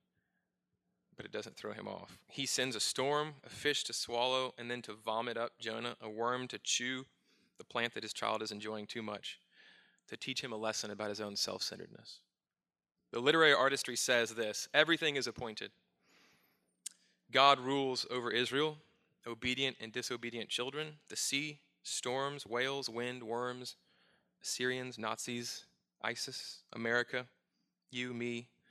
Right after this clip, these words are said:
the children I keep, the children I lose, everything."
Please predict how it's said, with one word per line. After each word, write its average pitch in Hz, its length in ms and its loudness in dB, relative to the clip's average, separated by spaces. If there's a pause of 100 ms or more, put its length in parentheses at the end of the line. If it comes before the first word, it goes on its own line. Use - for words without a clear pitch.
(340)
the 110 60 -10
children 127 300 2
I 110 120 -2
keep, - 260 -6 (260)
the - 80 -12
children 117 480 0 (100)
I 107 100 -2
lose, 110 480 -8 (500)
everything." 113 420 -4